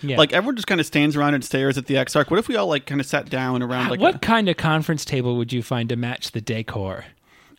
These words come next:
Speaker 1: of the
Speaker 2: Um,
Speaker 1: Ocular?
Speaker 2: I mean, it would be covered in gilt. It would,
Speaker 1: Uh-huh.
Speaker 2: <laughs> or, like, ooh, like, like a mid-century modern, like, walnut?
Speaker 1: Okay. <laughs> I think that, yeah, that might work. Uh, we'll definitely need a,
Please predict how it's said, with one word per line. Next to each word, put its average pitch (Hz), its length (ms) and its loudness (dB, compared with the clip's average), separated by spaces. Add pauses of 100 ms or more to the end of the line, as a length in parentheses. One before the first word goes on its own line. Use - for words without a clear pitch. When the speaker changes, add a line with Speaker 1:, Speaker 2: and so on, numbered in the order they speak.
(100)
Speaker 1:
of 151 200 8
the 151 100 6
Speaker 2:
Um, 151 100 2
Speaker 1:
Ocular? 110 340 -8 (260)
Speaker 2:
I 208 100 6
mean, 233 140 -2
it 196 100 2
would 196 100 0
be 175 80 0
covered 202 320 -2
in 127 140 0
gilt. 127 440 -4 (300)
It 113 60 2
would, 123 140 2
Speaker 1:
Uh-huh. 107 120 -2 (220)
Speaker 2:
<laughs> - 180 -20
or, 311 160 4
like, 339 160 0
ooh, 233 340 0 (320)
like, 214 200 2
like 185 180 -4
a 196 40 2
mid-century 202 460 -2
modern, 185 200 -2
like, 170 180 -4
walnut? 196 540 -4 (480)
Speaker 1:
Okay. - 360 -6 (420)
<laughs> - 400 -20
I 180 440 -2
think 415 220 2
that, - 200 2
yeah, 311 200 2
that 196 140 4
might 139 140 4
work. 131 320 2 (480)
Uh, 160 340 6
we'll 165 120 0
definitely 196 460 0
need 151 200 2
a, 120 180 0